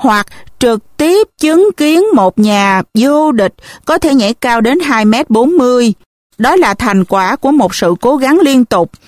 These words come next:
Nhưng khi nói đến một sự thao luyện tinh thần sẽ vô cùng khó khăn để nhận ra kết quả và chấp nhận rằng người ta có thể đạt tới một mức độ làm chủ được tinh thần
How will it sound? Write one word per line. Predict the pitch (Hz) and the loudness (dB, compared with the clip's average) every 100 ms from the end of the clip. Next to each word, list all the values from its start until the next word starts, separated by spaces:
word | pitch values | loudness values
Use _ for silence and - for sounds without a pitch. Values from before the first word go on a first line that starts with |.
| _ - - | _ -14 -2
Nhưng | 254 285 | 0 2
khi | 330 269 | 0 0
nói | 254 277 | 0 0
đến | 370 262 269 370 - - - | 0 0 0 -2 -4 -16 -6
một | 202 202 185 190 - - | -2 0 0 -2 -4 -12
sự | - - - 190 180 185 208 - | -8 -6 -2 0 0 0 -2 -2
thao | 302 285 294 294 | -2 0 0 0
luyện | 262 196 170 185 214 | 0 0 0 0 0
tinh | 285 294 | 0 0
thần | 285 226 190 165 - - | 2 0 0 -2 -6 -18
sẽ | - - 208 202 320 - - | -8 -2 -2 -2 -4 -8 -4
vô | 214 254 247 233 | 0 2 2 0
cùng | - 196 170 160 | -2 0 0 -2
khó | - 247 370 | -2 -2 -2
khăn | - 294 285 262 - - - | -2 0 2 0 -2 -12 -4
để | 214 | 0
nhận | 285 196 | 2 2
ra | 196 240 | 0 -2
kết | 240 320 - | -4 -4 -6
quả | - 185 160 269 - _ | -2 -2 -2 -4 -10 _
và | 202 220 220 208 | -2 0 0 -2
chấp | 320 381 | -4 -2
nhận | 247 175 | 0 0
rằng | 190 208 190 185 - - | 0 0 -2 -4 -10 -4
người | 220 233 | -2 -2
ta | 277 | -2
có | 277 311 | -2 -2
thể | 320 247 | 0 -2
đạt | 214 180 - | -2 -4 -6
tới | 226 240 262 320 381 | -4 -2 0 0 2
một | 220 170 214 | 2 0 0
mức | 311 - - | 0 -2 -6
độ | 185 180 170 180 - - - | -2 0 2 0 -2 -6 -10
làm | - 220 226 | -2 0 0
chủ | 220 220 190 302 | 0 0 0 2
được | 240 - | 0 -2
tinh | 277 269 | 0 2
thần | 285 196 | 2 0